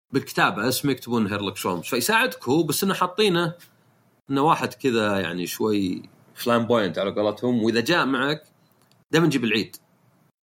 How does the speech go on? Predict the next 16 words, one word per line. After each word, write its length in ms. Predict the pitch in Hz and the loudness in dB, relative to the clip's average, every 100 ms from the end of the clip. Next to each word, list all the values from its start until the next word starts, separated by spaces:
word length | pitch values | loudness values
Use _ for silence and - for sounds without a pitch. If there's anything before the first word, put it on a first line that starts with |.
| _ - | _ -8
يعني 220 | 98 120 | -2 2
يجي 160 | 160 147 | 2 4
ويقول 340 | 131 120 123 | 2 2 2
إيه 120 | 127 | 2
واضح 380 | 110 123 113 - | 4 4 2 -2
إن 60 | 110 | -2
هذا 200 | 110 98 | -2 -2
كذا 240 | 98 110 | -2 -2
وكذا 240 | 104 117 104 | -2 -2 -2
وكذا، 460 | 98 113 120 - _ _ _ _ _ _ | -2 0 0 -4 _ _ _ _ _ _
ويطلع 320 | 131 170 180 117 | 0 0 0 -2
كلامه 600 | 160 170 156 143 139 - _ _ _ - | 0 2 2 0 -2 -8 _ _ _ -2
يفتقد 400 | 160 165 151 123 | 0 0 0 0
للدقة. 560 | 117 101 - 73 - - - | 0 -2 -4 -14 -14 -12 -4
أوكي 220 | 185 135 | -2 -2
صح، 440 | - - - - | -2 -4 -6 -12